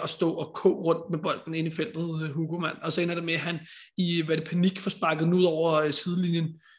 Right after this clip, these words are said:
øh, sådan så de kan smide et langt indkast ind i feltet, eller, eller et eller andet. Altså, jeg har elsket Valde Lloris for hans loyalitet, da vi var rigtig ringe.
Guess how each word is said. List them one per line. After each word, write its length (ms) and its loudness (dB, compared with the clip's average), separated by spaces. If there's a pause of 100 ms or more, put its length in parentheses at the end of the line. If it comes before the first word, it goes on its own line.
øh, 440 2 (320)
sådan 220 2
så 80 0
de 80 2
kan 160 0
smide 200 2
et 60 2
langt 240 2
indkast 320 -2
ind 160 -4
i 20 -10
feltet, 260 -4
eller, 200 -4 (360)
eller 140 -2
et 40 0
eller 140 -4
andet. 120 -4 (440)
Altså, 320 2 (280)
jeg 140 4
har 140 2
elsket 520 4
Valde 160 2
Lloris 340 0
for 60 -2
hans 200 -2
loyalitet, 580 2
da 40 -2
vi 120 -2
var 80 -4
rigtig 280 -4
ringe. 360 0